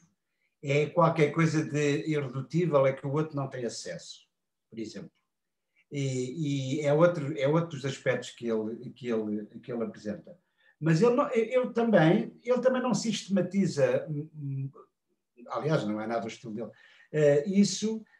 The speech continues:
mas, eh, faz aquilo que o Tomás disse e, e é, ele, ele parte de, de um excerto de uma frase de um,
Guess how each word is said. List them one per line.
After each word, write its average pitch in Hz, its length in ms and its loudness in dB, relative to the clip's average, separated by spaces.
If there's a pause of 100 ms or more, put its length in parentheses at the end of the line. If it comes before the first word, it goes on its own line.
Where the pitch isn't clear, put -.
(160)
mas, 185 760 8
eh, 190 680 4
faz 226 500 0
aquilo 214 460 -4
que 202 280 0
o 185 180 0
Tomás 196 640 2
disse 190 480 -4
e, 165 480 -2
e 156 60 2
é, - 140 -2 (280)
ele, 196 320 -2
ele 185 160 -2
parte 220 340 0
de, 143 320 -4
de 123 140 -10
um 127 340 -6
excerto 165 460 -4
de 127 60 -16
uma 120 180 -6
frase 117 540 -6
de - 80 -12
um, 101 280 -2